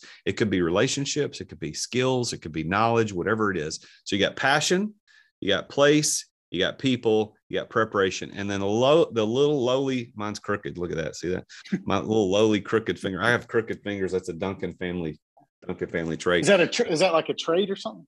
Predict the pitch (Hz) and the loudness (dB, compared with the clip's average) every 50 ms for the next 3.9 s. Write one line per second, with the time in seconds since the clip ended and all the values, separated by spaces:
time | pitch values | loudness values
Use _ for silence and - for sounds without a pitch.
0 | - - 170 160 - 113 113 117 117 117 117 113 - 117 98 101 78 80 95 98 | -10 -8 -8 -8 -6 -2 2 4 4 4 4 2 2 2 2 2 0 -4 -6 -8
1 | 95 - - _ _ - - - - - 127 120 107 95 98 92 104 98 101 98 | -8 -10 -14 _ _ -14 -14 -4 -2 2 4 4 4 4 2 0 0 -2 -2 -2
2 | - 95 87 - 98 95 95 92 90 90 92 92 92 87 87 92 92 92 85 80 | -4 -4 -4 -4 -4 -2 -2 0 0 0 0 0 0 -2 -2 -2 -2 -4 -4 -6
3 | 87 85 80 76 - - 92 78 87 78 76 82 85 80 78 78 76 - | -8 -8 -10 -8 -6 -4 -4 -2 -4 -4 -4 -2 -2 0 -2 -2 -4 -6